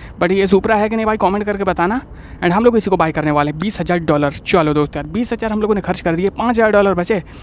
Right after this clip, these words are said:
and आ चुके हैं setting में। चलो ठीक है, अपनी graphics वाली setting किधर है भाई? And medium में लगा हुआ है भाई, काफ़ी गंदा दिख रहा है medium में भी।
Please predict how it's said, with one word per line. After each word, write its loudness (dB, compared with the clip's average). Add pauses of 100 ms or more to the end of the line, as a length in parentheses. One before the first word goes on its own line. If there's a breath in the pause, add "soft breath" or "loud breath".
(220 loud breath)
and 0
आ 4
चुके 0
हैं 2
setting 0
में। 4 (120)
चलो 2
ठीक 0
है, 0
अपनी -4
graphics -2
वाली 0
setting -2
किधर 2
है 2
भाई? -2
And 0
medium 4
में 4
लगा 2
हुआ 6
है 4
भाई, 0
काफ़ी -2
गंदा 0
दिख -4
रहा 0
है 2
medium 2
में 2
भी। -4